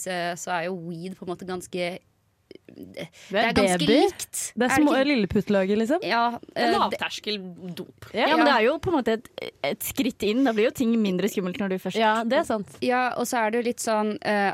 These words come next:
Speaker 1: at, eh, ofte så er det sånn at, eh, å være høy på, på weederen, <laughs> det er ganske likt jevnt over.
Speaker 2: Ja.
Speaker 1: Men andre stoffer, så er det sånn, for eksempel hvis du tar M D M A, så har jeg hørt at,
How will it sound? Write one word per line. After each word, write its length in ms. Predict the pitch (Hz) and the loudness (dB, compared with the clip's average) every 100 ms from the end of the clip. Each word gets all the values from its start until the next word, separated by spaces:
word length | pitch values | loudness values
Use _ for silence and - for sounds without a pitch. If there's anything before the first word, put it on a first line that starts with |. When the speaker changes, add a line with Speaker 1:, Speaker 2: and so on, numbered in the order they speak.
| 208 | -2
Speaker 1:
at, 280 | - _ - | -4 _ -6
eh, 200 | 220 214 | 0 0
ofte 240 | 208 - 208 | -2 -4 -2
så 80 | 202 | 0
er 60 | |
det 60 | 190 | 0
sånn 100 | 180 | -2
at, 120 | 180 | -2
eh, 180 | - 185 | -2 -2
å 160 | 175 185 | -2 -2
være 320 | 196 175 175 | 0 0 0
høy 220 | 175 170 | 0 -2
på, 240 | 165 - 180 175 175 - | -4 -2 0 0 0 -4
på 180 | - 180 185 190 | -6 -2 -2 0
weederen, 480 | 180 165 170 233 254 | 0 0 0 0 0
<laughs> 100 | 247 | 0
det 80 | 214 | 2
er 100 | 208 | 2
ganske 300 | 208 277 339 | 2 2 2
likt 340 | 214 262 - - | 0 -2 -6 -2
jevnt 320 | 190 196 190 | 0 0 0
over. 280 | 190 190 311 - - - | -2 0 -2 -4 -20 -2
Speaker 2:
Ja. 100 | 220 | 0
Speaker 1:
Men 140 | 254 262 | 2 2
andre 220 | 247 220 | 0 0
stoffer, 360 | - - 254 | -4 -4 -4
så 120 | 269 226 | 0 -2
er 60 | |
det 100 | 220 | -2
sånn, 80 | 214 | -4
for 80 | 208 | -2
eksempel 240 | 208 196 | -4 -2
hvis 160 | 202 214 | -4 -4
du 20 | |
tar 340 | 220 196 190 - | -2 0 0 0
M 140 | 202 | -2
D 60 | 202 | 0
M 200 | 214 190 | 0 2
A, 100 | 208 | 0
så 100 | 247 | 0
har 60 | 233 | 0
jeg 100 | 214 | 0
hørt 260 | 185 - 196 | -2 -2 -4
at, 120 | - | -4